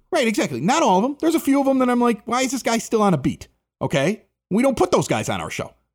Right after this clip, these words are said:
But, I, I, like, there's some, there's some good people out there. But here's the thing.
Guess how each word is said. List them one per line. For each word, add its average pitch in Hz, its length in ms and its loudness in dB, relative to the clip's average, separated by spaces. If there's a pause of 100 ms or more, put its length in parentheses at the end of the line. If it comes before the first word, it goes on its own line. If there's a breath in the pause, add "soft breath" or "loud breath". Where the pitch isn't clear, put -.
(220)
But, 196 100 2
I, 214 220 -2
I, - 20 -2
like, 214 340 -2 (320 soft breath)
there's 262 200 2
some, 269 300 -2
there's 240 180 2
some 247 160 0
good 240 240 -2
people 220 200 -2
out 233 180 -2
there. 110 180 -2 (160)
But 196 100 2
here's 311 240 0
the 220 80 -4
thing. 101 300 -4